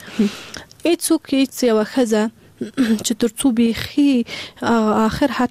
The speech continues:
ته ونه رسیږي، نه د خ-، خپل ماشوم خو څه کوي، نه خپل هغه ځوان ته خاتمه ورکوي، نه د تازریږي چې دا محکمې ته راجع سي. الحمدلله چې اوس ښځو دغه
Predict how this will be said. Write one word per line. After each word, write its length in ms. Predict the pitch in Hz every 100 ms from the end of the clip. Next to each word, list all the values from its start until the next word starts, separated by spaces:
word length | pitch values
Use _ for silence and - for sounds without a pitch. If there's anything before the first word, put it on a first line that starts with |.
| -
ته 40 |
ونه 220 | 220 226 247
رسیږي، 460 | 208 - 214 208 226
نه 80 | 277
د 100 | 240
خ-، 280 | - 226 240
خپل 160 | - 240
ماشوم 300 | 233 226 247
خو 120 | 233
څه 140 | 226 233 226
کوي، 260 | 226 233 - - - 233
نه 80 |
خپل 240 | 254 - 262 247 233
هغه 260 | 220 214 214 208 202 196 208
ځوان 160 | 240 240 233
ته 60 |
خاتمه 400 | 233 226 233 226
ورکوي، 300 | 220 220 233
نه 120 | 226 233
د 160 | 226 233
تازریږي 540 | 214 220 226 240 220 -
چې 60 | 214
دا 80 | 214 208 262 277 226 226
محکمې 340 | 190 214 208 208
ته 80 | 196 214 254 - - 208
راجع 300 | 208 202 208 -
سي. 120 | - -
الحمدلله 460 | 254 247 247 254 254
چې 120 | -
اوس 240 | 240 277 - - _ -
ښځو 180 | 277 247 233
دغه 160 | 247